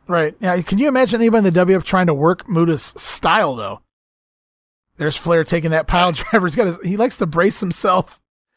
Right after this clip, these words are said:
with his feet, or his hands down on Funk's feet. Spike pile driver from the heels on Flair, while Sting is tied, uh, up and literally tied up in that vine rope, whatever it is, and the steel cage. Ole, I think, is trying to get him out.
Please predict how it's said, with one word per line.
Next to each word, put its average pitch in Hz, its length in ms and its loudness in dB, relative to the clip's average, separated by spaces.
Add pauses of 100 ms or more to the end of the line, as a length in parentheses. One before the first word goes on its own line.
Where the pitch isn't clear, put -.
(160)
with 175 140 -2
his 170 160 -2
feet, 240 380 -2
or 175 100 2
his 160 140 0
hands 226 320 2
down 190 180 4
on 170 140 2
Funk's 185 280 -2
feet. 190 380 -4 (380)
Spike - 380 -2
pile 208 260 2
driver 175 320 0
from 170 260 -2
the 160 60 -2
heels 202 340 0
on 156 300 0 (580)
Flair, 220 460 4
while 175 180 4
Sting 302 380 -4
is 202 240 0
tied, 247 320 2 (180)
uh, 180 240 2
up 220 220 0
and 190 260 -2
literally 220 320 4
tied 180 300 2
up 180 180 0 (500)
in 185 140 0
that 180 200 2
vine 180 680 0 (340)
rope, 214 400 4
whatever 180 320 2
it 160 60 -2
is, 165 200 0
and 175 200 0
the 156 60 -2
steel 202 220 0
cage. 185 260 0
Ole, 208 340 2
I 156 60 0
think, 175 240 -2
is 160 140 -4
trying 226 200 0
to 180 60 0
get 160 100 0
him 151 120 0
out. 160 220 2